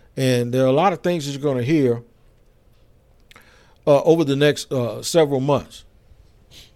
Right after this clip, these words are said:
I'm gonna also tell you about some, in the very next segment, I'm gonna tell you, uh, about, uh,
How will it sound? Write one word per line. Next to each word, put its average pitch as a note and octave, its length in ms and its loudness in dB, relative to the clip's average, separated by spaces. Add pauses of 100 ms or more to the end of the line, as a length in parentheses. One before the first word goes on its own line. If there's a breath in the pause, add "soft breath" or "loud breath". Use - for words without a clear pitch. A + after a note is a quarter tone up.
(580)
I'm D3 80 -2
gonna G3 100 4
also G#3 220 4
tell F#3+ 240 0
you E3+ 160 2
about D3+ 360 -2
some, C#3+ 440 -2
in D3+ 280 -8
the C#3+ 60 -2
very D#3 280 0
next D#3 340 -2
segment, G#2+ 380 -8 (560 soft breath)
I'm F3 80 -2
gonna F#3+ 160 -2
tell F#3 200 0
you, D#3+ 400 2
uh, B2+ 400 0 (140)
about, C#3 540 -2 (260)
uh, B2+ 280 -6